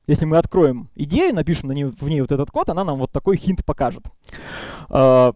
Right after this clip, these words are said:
что же такое стринг с восклицательным знаком? Это так называемый платформенный тип. Э, вы не можете его написать прямо в программе на Kotlin, м, как бы он единственным образом туда может просочиться из Java. Такая аннотация.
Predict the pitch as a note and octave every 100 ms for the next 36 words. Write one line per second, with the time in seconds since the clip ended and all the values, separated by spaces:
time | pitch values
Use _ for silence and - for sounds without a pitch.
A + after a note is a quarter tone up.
0 | - - D4 D4+ - A#3 - G3 G#3+ -
1 | E3 D#3+ B2+ C#3 A#2+ A#2 - _ F#3+ G#3+
2 | D#3 C#3+ F#3 F3 - D#3+ - F3+ B2+ A#2
3 | A2 B3 F4+ - - - - _ - C#3+
4 | C#3+ E3+ C4 B3 G#3+ D#3+ D#3 D#3+ E3 C#3+
5 | D#3 F3+ C#3 - B2 - D3 D3+ B2+ B2
6 | C3 D4 E4+ G#3 C#3+ B2 A#2 A2 A2+ -
7 | - - F#3 A3+ - D#3 F3+ C#3+ B2+ D3+
8 | A3 - C#3+ F3 D3 C3 B2+ C#3 C#3+ C#3+
9 | B2 C3 D#3 D#4 - C#3 A#2+ C3 A#2+ -
10 | - _ _ _ _ _ _ - B2+ B2
11 | A#2 C#3 A#2 - - -